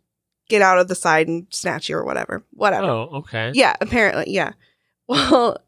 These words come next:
Speaker 1: I am always, like, super vigilant when I'm by myself usually. And so I, like, relax when I'm with you, 'cause I'm with you and you, you would notice if I was gone.
Speaker 2: Yeah, I would probably stop it.
Speaker 1: Stop.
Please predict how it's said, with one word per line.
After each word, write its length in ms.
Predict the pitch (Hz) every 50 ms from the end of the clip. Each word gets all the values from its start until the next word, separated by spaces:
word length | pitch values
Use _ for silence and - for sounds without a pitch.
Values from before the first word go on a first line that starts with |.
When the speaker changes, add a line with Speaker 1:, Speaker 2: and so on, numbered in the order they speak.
| _ -
Speaker 1:
I 140 | 240 269 277
am 120 | 302 269
always, 320 | 269 233 254 262 277 311 294
like, 160 | 277 226 220
super 300 | - - 254 226 240 240
vigilant 380 | 214 226 240 233 233 208 -
when 100 | - 208
I'm 260 | 196 185 196 180 - -
by 160 | - 196 202 208
myself 420 | 196 185 202 - 208 208 220 214
usually. 400 | 208 190 185 190 175 170 185 196 - - - - - -
And 100 | 190 196
so 100 | - 214
I, 200 | 196 190 185 180
like, 240 | 175 185 190 - -
relax 420 | 202 196 294 359 - 392 - -
when 100 | 285 254
I'm 120 | 226 208 220
with 160 | 208 214 -
you, 200 | 285 339 339 294 -
'cause 160 | 262 240 214
I'm 120 | 202 202
with 160 | 185 190 196
you 200 | - 190 175 175
and 160 | 175 175 180 180
you, 200 | 180 185 175 -
you 160 | - 208 214 196
would 100 | 180 -
notice 300 | 156 151 151 165 - -
if 80 | -
I 160 | - - -
was 80 | - -
gone. 340 | - - 65 57 - - 113 - - -
Speaker 2:
Yeah, 240 | 131 120 117 110 110 110
I 100 | 113 117 113
would 120 | 113 107 - _ _
probably 260 | - 113 110 107 104
stop 380 | - - - 113 104 98 - 110
it. 160 | 117 131 -
Speaker 1:
Stop. 580 | - - 302 294 294 285 262 214 185 - -